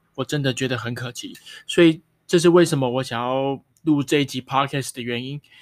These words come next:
所以我整理了几种你不用面对面教课也能够赚钱的方法。那已经很多人在做的线上教课，我就不把它列在其中了。好，那七种赚钱方式，第一种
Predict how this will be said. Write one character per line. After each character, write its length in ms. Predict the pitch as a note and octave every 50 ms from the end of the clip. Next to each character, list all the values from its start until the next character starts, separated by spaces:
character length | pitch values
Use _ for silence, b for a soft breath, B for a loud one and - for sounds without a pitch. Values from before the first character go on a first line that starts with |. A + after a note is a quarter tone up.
| B B B B B B B
所 140 | - - G3+
以 20 |
我 180 | G3 F3+ F#3+ F#3
整 220 | F3+ - G3+ G#3+
理 140 | A#3+ A#3+ A3
了 200 | F#3+ E3 D3+ - _ _
几 260 | - - - F3 F#3+ F3+
种 260 | - F3+ C3 - - D3
你 80 | D3+ C#3+
不 240 | - - D3+ D3+
用 160 | E3 F3+ F3 E3
面 260 | F3 F#3 F#3 E3+ D#3
对 200 | D#3+ F3 E3+ D#3+
面 260 | E3 F3 E3 D3+ C3+
教 240 | - F#3+ F3+ F#3 F#3
课 360 | F3+ - A3+ E3 B2+ - _ _ _ _ _ _ _ -
也 100 | B2+ A#2
能 160 | A#2 B2 B2+
够 220 | - C#3+ B2 A#2
赚 260 | - - - C#3 B2+ A#2
钱 140 | - B2
的 100 | A#2 B2
方 220 | A2+ C3 B2 B2+ A#2+
法。 240 | - - - - B B B B B B B
那 220 | - E3 D#3 D3 C3+
已 60 | C3
经 200 | - E3 E3+ E3+
很 220 | - - C3 B2+
多 120 | B2 D3+ E3+
人 300 | E3 D#3 C3+ C3+ C#3 C3+
在 160 | D#3 C#3 C3+
做 180 | B2 D3+ C#3 C3
的 380 | - B2 A2+ A2 G2+ F2 - _ -
线 260 | - - - C#3+ C3+
上 220 | - D3 C3+ C3+
教 220 | B2+ D3 C3+ C3+ C#3
课， 320 | - - D3 A2 - - -
我 120 | B2 A2+
就 220 | - C3+ B2 B2 _ _ _
不 120 | - C#3
把 160 | B2+ - A2
它 140 | G#2+ - B2+
列 160 | C3 C#3 C3+
在 160 | B2+ B2+ B2 A#2+
其 240 | - - - A#2+
中 220 | A2+ A#2+ G#2+ A2 G2+
了。 160 | D2+ - - _ _ b b b b b
好， 220 | b C#3 D3 D#3 B B B B B
那 80 | - A#3+
七 320 | A#3+ - - - D4 D#4
种 240 | C#4+ C#4 G#3 E3+ D3 -
赚 240 | - A3 F#3 E3+
钱 300 | D3+ - - C#3 C#3 C#3+
方 260 | C#3 - E3+ D#3+ E3 E3+
式， 220 | E3 - E3 C3+
第 260 | - _ - G#3 A3
一 60 | G#3+
种 260 | F#3+ F#3+ C3 F#2+ -